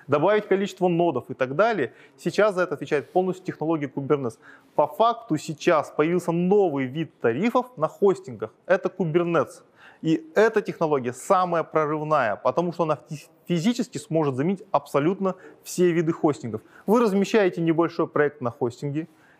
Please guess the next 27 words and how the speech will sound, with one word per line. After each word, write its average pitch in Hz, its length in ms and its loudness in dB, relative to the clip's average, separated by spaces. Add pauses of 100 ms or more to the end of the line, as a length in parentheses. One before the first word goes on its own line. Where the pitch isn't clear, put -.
(100)
и 160 100 0
начинаете 165 520 0
в - 20 -2
нем 156 180 0
работать. 139 460 -2 (260)
Вы 175 160 2
видите, 226 200 0
что 190 140 0
у - 20 4
вас 185 80 0
пошло 185 360 0
резкое 185 420 0
увеличение 170 480 0
производительности. 156 580 0
Вам 143 120 -2
требуется 170 320 0
добавить 170 320 0
не 170 60 -2
просто 208 360 0
мощности 165 480 -2
на 139 100 -2
данном 131 300 -2
сервере, 110 400 -4 (180)
вам 170 140 0
нужно 185 160 -2
собрать 180 320 -2
кластер, 175 520 0